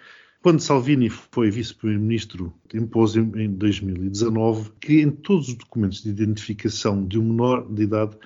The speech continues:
houvesse obrigatoriamente um pai e uma mãe, mesmo no caso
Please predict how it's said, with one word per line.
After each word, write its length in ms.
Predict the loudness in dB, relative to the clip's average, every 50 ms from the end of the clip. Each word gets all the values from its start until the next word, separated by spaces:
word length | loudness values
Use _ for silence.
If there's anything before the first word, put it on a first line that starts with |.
| -20 _ _ -4
houvesse 460 | 0 2 4 4 4 2 0 -6 _ 2
obrigatoriamente 1080 | 2 4 6 4 4 4 4 2 4 4 6 6 6 4 2 0 -2 -4 -8 -14 -20 _ _ -2
um 120 | -2 -2
pai 440 | 0 0 0 2 2 2 2 0 -4 -8 _ _ -6
e 100 | -2 0
uma 140 | 0 2 2
mãe, 300 | 2 0 0 -4 -6 -10 -16 _ _ _ -6
mesmo 580 | -2 2 4 6 6 6 4 2 -2 -6 -8 -10 -8
no 140 | -8 -8 -8
caso 460 | -6 -6 -4 -4 -4 -4 -8 -12 -14